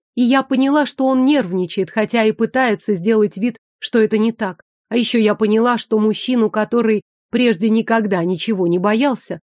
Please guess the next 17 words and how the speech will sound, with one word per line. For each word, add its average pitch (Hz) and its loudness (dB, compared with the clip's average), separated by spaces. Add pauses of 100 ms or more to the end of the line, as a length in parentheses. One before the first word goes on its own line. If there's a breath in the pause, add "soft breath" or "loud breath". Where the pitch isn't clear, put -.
(160)
волнует 240 0
только 240 -2
моя 233 0
судьба. 180 -8 (340)
Из-за 214 0
меня 226 4
он 196 2
сейчас 208 -4
напряжен, 202 0 (200)
словно 226 2
натянутая 214 0
тетива, 208 -2 (220)
но 240 2
что-то 269 -2
неуловимо 254 2
толкало 226 -2
меня 208 0